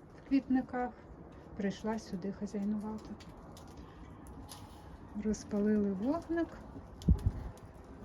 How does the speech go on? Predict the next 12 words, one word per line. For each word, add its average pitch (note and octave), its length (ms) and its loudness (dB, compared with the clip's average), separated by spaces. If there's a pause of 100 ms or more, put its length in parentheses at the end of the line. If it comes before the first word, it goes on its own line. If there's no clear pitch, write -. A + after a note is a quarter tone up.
(120)
робимо G3+ 500 4
углі G3+ 480 2 (600)
і G#3+ 100 2
будемо A#3+ 520 4
тут G3+ 280 2
жарити E3 540 -4
їх. F#3+ 160 -2 (2000)
Ось - 160 -4
так - 160 -6 (200)
от. - 160 -6 (4000)
Порізала F#3+ 680 2
огірочки, C#4 720 0